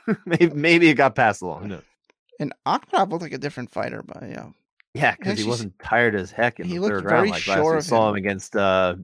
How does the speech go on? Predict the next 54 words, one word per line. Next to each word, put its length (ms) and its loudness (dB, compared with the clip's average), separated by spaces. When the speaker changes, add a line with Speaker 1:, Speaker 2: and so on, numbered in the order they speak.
Speaker 1:
what's 160 -6
that? 200 4
Speaker 2:
He 160 0
looked 160 -4
very 260 2
sure 300 0
of 60 2
himself. 320 -6
He 60 0
did 120 0
not 260 -2
look 220 -6
sure 240 -2
of 60 -2
himself 340 -6
at 80 -10
all 240 0
against 300 -10
Weidman. 440 -6
Speaker 1:
<laughs> 260 -20
I 160 -4
thought 260 2
you 100 0
said 220 0
he 80 2
looked 220 -4
shorter. 640 -2
<laughs> 100 0
Speaker 2:
Oh. 420 4
Speaker 1:
Like, 300 10
yeah, 240 10
he 120 2
shrunk. 440 0
Speaker 2:
<laughs> 60 0
Speaker 1:
He, 360 0
you 60 0
know, 140 8
he's 140 6
been 140 6
standing 520 4
up 200 4
for, 360 2
you 60 -6
know, 140 0
a 60 -4
couple 260 -2
months, 320 -6
so 200 -2
gravity 480 2
took 220 -6
its, 380 -12
took 180 -10
its 160 -12
toll 480 0